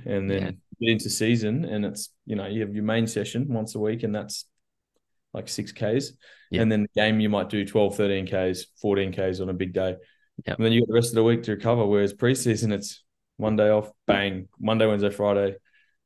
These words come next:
Speaker 1: flog. So I, I'm very happy. And it, it,
Speaker 2: <laughs>
Speaker 1: it affects my golf, though. Like,
Speaker 2: Yeah.
Speaker 1: three, three main sessions a week, and you're trying to turn up to play on a Thursday morning or s-, Saturday arvo, and you're just feeling cactus. So,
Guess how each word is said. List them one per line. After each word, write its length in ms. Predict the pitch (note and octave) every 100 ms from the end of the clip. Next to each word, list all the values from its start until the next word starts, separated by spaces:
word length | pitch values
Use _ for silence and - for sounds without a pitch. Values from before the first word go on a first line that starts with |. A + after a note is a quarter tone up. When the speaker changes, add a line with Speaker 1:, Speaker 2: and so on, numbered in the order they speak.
| _
Speaker 1:
flog. 480 | - G#2 G2 F2+ F2+
So 500 | G#2+ G2+ G2+ G2+ G2
I, 240 | A#2+ B2+ B2+
I'm 360 | B2 C3+ C3+ B2 - - - - _ _ -
very 260 | A#2+ A2+
happy. 500 | A2 A2 A2 C3+ F3
And 160 | - A2+
it, 160 | C3+ -
it, 220 | C3+ B2 _ _
Speaker 2:
<laughs> 220 | _ -
Speaker 1:
it 80 | D3
affects 320 | B2 F#3 F3+
my 120 | F3
golf, 400 | A2+ A2 C#3+ -
though. 240 | C#3+ G#2 -
Like, 200 | G#2+ G#2+ G#2
Speaker 2:
Yeah. 340 | G#2+ C#3+ A2
Speaker 1:
three, 140 | F2 B2 _ _ _ -
three 200 | E3 D#3+
main 200 | D3 C#3
sessions 360 | B2+ B2 B2
a 60 | A2
week, 320 | G#2 A2 G#2+
and 80 | A#2
you're 80 | A2
trying 260 | - A#2+ A2+
to 80 | A#2
turn 160 | A2+
up 160 | G#2+ -
to 60 |
play 180 | G2 G#2+
on 100 | G#2
a 80 | G2+
Thursday 340 | A2 G#2+ G#2
morning 360 | G2+ G2+ G#2 G2+
or 80 | G2
s-, 380 | F#2+ - - - _ _
Saturday 360 | - A2 G2+ G2+
arvo, 500 | G2 G2 G2+ G2+ G2+ - _ _ _ _ _ -
and 100 | A2+
you're 100 | A2
just 180 | A2+ A#2+
feeling 280 | A#2+ A2+ G2
cactus. 580 | A2 A2 - F#2+ - -
So, 180 | G#2+